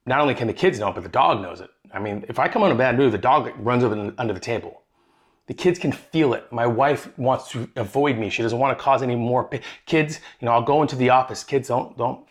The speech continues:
Dad's in, not in the best mood today." So, and I hadn't said a word yet, 'cause my attitude, my, my energy that I send out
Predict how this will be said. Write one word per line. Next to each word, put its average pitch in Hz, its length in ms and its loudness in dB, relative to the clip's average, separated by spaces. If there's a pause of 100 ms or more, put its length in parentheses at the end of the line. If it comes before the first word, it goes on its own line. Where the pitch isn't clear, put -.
Dad's 120 280 -2
in, 117 240 -4
not 117 160 -2
in 113 40 -8
the 113 60 -6
best 113 220 -2
mood 107 160 -6
today." 92 200 -10 (540)
So, - 300 -2 (580)
and 143 200 2
I 156 100 6
hadn't 143 280 4
said 139 180 4
a 113 40 4
word 123 320 2
yet, 95 240 -8 (960)
'cause 107 160 -2
my 107 220 -2 (120)
attitude, 123 520 0
my, 104 300 -2
my 107 300 -2
energy 131 400 0
that 113 140 0
I 104 80 2
send 117 280 0
out 143 300 2